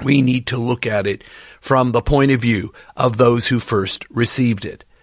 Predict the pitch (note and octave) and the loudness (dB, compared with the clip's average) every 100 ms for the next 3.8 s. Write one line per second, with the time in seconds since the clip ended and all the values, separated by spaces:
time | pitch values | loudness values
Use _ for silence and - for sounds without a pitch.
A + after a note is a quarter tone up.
0 | _ A#2 D3+ F3 E3+ D3+ B2 A2 A2 - | _ -2 0 2 0 2 2 0 -4 -8
1 | - C#3 A#2+ A2+ - - A2 G#2+ B2+ D#3 | 0 2 2 -2 -6 -8 -4 -2 2 2
2 | A#2+ G2 F#2 F#2+ _ _ _ _ - C3+ | 2 -2 -6 -10 _ _ _ _ -6 -4
3 | A#2+ B2 G#2+ G2+ - G#2+ - - | 0 0 0 -4 0 0 0 -14